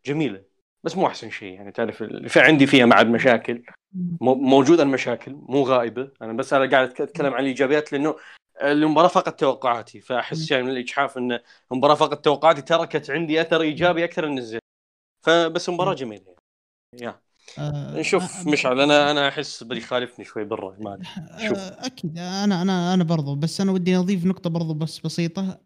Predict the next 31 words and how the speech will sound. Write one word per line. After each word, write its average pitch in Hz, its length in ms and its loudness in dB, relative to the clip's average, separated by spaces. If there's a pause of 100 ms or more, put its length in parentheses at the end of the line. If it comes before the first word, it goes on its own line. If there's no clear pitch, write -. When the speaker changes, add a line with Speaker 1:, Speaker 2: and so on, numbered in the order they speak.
(160)
Speaker 2:
آه، 147 540 -2
فكرة 180 540 -2
إن 160 200 0
ال-، 139 420 -4 (340)
فكرة 175 360 -4
استعمال 180 560 0
الهيدن 160 440 2
بليد 156 360 -2
بشكل 180 360 -6
out 175 300 -4
of - 20 -10
nowhere 175 460 0 (680)
في 165 100 0
هذا 180 200 0
النزال 151 320 2
ترى 151 160 -6
أضافت، 147 480 -6
أنا 143 120 -4
أشوف 143 240 -8
إنها 135 220 -2
النزال. 131 400 -4 (200)
آه، 131 500 -14 (380)
فكرة 196 300 -2
إنه 214 160 0
في 175 160 -2
كل 220 420 -2
واحد 175 460 -2
إنه 185 180 4
هو 196 180 2
ج-، 175 120 -4 (260)
يعني 151 360 -10